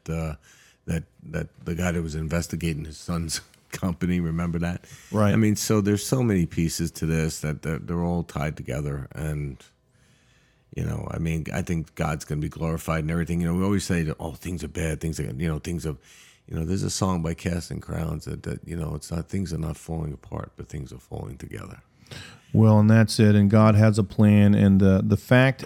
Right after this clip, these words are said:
Speaker 2: that he knows the future, again, he didn't give us Bible prophecy to predict the future. He gave us Bible prophecy so that when it was happening, we would know that
Speaker 1: Mm-hmm.
Speaker 2: he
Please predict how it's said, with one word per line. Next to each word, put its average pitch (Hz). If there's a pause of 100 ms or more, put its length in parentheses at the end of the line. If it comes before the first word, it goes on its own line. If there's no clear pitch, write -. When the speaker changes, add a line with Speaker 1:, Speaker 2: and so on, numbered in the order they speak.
Speaker 2:
that 110
he 117
knows 107
the 117
future, 101
again, 104
he 104
didn't 143
give 127
us 117
Bible 110
prophecy 107
to -
predict 127
the -
future. 101
He 107
gave 123
us 127
Bible 104
prophecy 104 (360)
so 104
that 107
when 110
it 123
was 120
happening, 123
we 104
would 101
know 104
that 101
Speaker 1:
Mm-hmm. 139
Speaker 2:
he 196